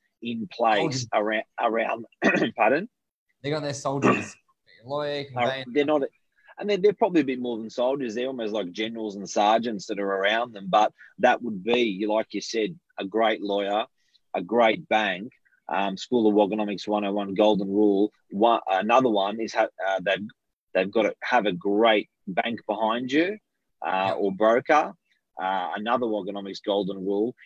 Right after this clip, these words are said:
Speaker 1: is have a great lawyer, um, behind you, someone who's gonna hold your hand. Um, and in that, and, you know, another thing I noticed with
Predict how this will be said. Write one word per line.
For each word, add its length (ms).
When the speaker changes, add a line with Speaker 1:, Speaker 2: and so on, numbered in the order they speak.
Speaker 1:
is 120
have 140
a 80
great 480
lawyer, 560
um, 300
behind 420
you, 120
someone 320
who's 140
gonna 120
hold 320
your 120
hand. 520
Um, 500
and 120
in 120
that, 180
and, 220
you 80
know, 140
another 280
thing 220
I 60
noticed 320
with 140